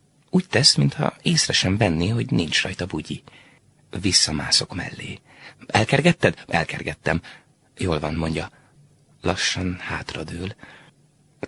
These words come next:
comb köze, mint ketté hasadt szilva, de a hús nem zöld, hanem rózsaszínű.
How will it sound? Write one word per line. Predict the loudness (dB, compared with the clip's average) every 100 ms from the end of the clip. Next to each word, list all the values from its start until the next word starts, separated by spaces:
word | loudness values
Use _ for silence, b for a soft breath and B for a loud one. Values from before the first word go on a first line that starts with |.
| 2
comb | 6 6
köze, | 4 0 2
mint | 2 0 -4 -16 _ _ _
ketté | 0 0 0 -2
hasadt | 0 -2 -2 4
szilva, | 6 6 4 2
de | 0
a | -2
hús | -4 -12 0 4 4 4
nem | 4 6
zöld, | 6 6 2 2
hanem | 2 2 2 0 _ _ _
rózsaszínű. | 4 6 6 4 4 4 0 -8